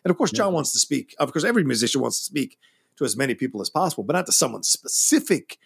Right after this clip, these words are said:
Speaker 1: And to take it in that way certainly speaks a little bit about mental health.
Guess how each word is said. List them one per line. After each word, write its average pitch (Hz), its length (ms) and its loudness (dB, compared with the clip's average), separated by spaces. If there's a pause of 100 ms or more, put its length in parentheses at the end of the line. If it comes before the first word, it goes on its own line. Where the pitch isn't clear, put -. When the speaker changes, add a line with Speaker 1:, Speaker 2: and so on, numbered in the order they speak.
(220)
Speaker 1:
And 107 100 -14
to 117 100 -4
take - 320 2
it 165 100 0
in 127 100 -8
that 123 280 0
way 117 380 4
certainly 113 600 -2 (420)
speaks - 440 0
a 123 60 -2
little 123 140 2
bit 120 80 2
about 120 220 0
mental 117 260 -2
health. 156 180 0